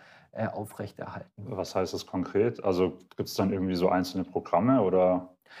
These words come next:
Speaker 1: Genau, also wir haben, äh, so auch vor, ähm, dass wir, ähm, dieses, äh, ganze Start-up-System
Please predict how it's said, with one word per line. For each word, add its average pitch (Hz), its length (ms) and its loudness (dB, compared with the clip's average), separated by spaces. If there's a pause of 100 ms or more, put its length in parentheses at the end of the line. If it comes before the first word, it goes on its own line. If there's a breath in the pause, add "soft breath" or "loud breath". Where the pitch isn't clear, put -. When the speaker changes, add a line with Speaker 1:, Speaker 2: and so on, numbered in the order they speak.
(120)
Speaker 1:
Genau, 170 140 6
also 151 140 6
wir 139 140 6
haben, 156 220 2
äh, 147 160 -2
so 135 160 0
auch 135 180 0
vor, 180 500 0 (240 loud breath)
ähm, 131 440 -2
dass 131 320 0
wir, 131 320 4
ähm, 123 340 -2
dieses, 127 460 -4
äh, 117 260 -4
ganze 131 500 -6
Start-up-System 139 1400 2